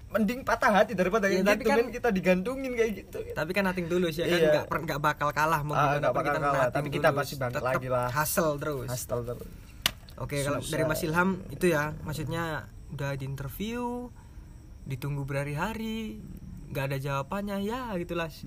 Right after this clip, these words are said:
Speaker 2: Susah banget itu ya,
Speaker 1: Iya.
Speaker 2: pengalaman bukan, bukan seru atau kocak itu ya.
Speaker 1: Iya.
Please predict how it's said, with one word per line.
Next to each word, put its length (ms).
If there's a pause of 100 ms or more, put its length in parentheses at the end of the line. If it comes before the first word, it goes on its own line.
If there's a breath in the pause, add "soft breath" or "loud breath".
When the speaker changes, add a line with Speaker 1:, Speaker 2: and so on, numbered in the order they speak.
(120)
Speaker 2:
Susah 300
banget 300
itu 120
ya, 60
Speaker 1:
Iya. 100
Speaker 2:
pengalaman 440
bukan, 220 (140)
bukan 220
seru 220
atau 220
kocak 320
itu 140
ya. 120
Speaker 1:
Iya. 260